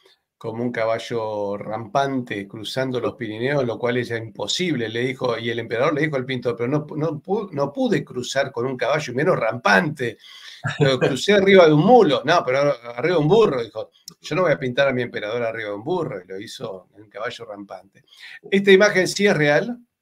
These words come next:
Speaker 2: Sí, esta imagen es cuando, eh, Lutero quema en mil quinientos veinte, eh, una bu-, una, una bula del Papa León décimo contra él,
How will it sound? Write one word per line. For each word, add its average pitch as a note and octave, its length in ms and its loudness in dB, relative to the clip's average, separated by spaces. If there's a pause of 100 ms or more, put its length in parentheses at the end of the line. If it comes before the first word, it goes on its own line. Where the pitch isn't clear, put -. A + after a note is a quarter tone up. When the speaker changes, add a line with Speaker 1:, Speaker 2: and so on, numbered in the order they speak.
(880)
Speaker 2:
Sí, - 560 -4
esta B2+ 280 2
imagen B2+ 460 4
es B2 120 -2
cuando, G2 1200 0 (100)
eh, F#2 720 0 (160)
Lutero G#2+ 360 -2
quema A#2 520 2
en F#2 500 -4
mil G#2+ 420 -6
quinientos G#2 500 -2
veinte, A2+ 720 -2 (260)
eh, F2+ 720 -2 (300)
una G#2 440 0
bu-, G2+ 380 -10
una, G2+ 640 0 (500)
una A2+ 200 -2
bula A2 300 2
del G2 220 2
Papa G2+ 720 0
León G#2+ 220 -2
décimo A#2 640 -4
contra F#2+ 360 -6
él, B2 320 0